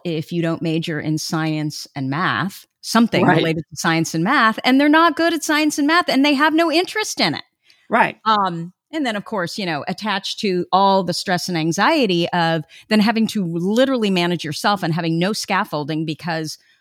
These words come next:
Speaker 1: the scaffolding you had is now back home with your parents, right?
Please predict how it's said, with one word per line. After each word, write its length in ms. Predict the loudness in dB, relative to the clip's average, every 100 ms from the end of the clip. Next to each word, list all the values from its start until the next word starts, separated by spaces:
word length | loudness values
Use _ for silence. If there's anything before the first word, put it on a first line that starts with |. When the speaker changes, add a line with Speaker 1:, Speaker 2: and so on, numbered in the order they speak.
| _ _
Speaker 1:
the 60 | -4
scaffolding 480 | -2 -2 -4 -2
you 120 | -2 -2
had 280 | -2 -2 -4
is 160 | -4
now 160 | -6 -4
back 260 | -6 -6
home 220 | -6 -6 -8
with 160 | -10
your 80 | -12
parents, 500 | -6 -6 -6 -8 -4
right? 260 | 0 0